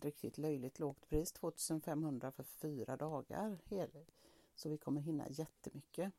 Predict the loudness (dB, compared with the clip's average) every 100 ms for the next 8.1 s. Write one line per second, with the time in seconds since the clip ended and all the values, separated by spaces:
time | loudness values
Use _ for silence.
0 | -16 -20 -20 -20 -20 -20 -20 -8 0 2
1 | 4 6 4 4 0 0 0 0 -2 0
2 | 0 0 0 -4 -6 -4 -2 0 -2 -2
3 | -2 -2 _ _ -20 -8 -4 -2 -2 -2
4 | -4 -2 -4 -4 -4 0 2 4 2 -2
5 | -20 -20 -20 -20 -20 -20 -20 -20 -4 -2
6 | 0 0 0 -2 -2 0 2 2 -2 -14
7 | -20 _ -6 0 0 -2 -10 -4 0 0